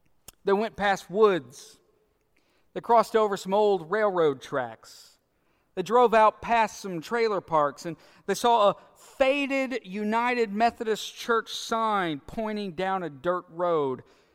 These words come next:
They turned down the dirt road and bounced up and down on it through more trees. And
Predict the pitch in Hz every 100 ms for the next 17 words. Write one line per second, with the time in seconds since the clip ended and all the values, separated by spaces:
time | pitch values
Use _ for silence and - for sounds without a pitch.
0 | _ _ _ _ _ 190 185 240 254 208
1 | 208 202 175 156 175 175 - 156 143 127
2 | 117 - _ _ _ _ _ _ _ _
3 | _ 175 151 240 233 185 135 - 208 214
4 | 220 190 214 220 196 160 139 - - 190
5 | 180 220 226 220 - 160 143 139 185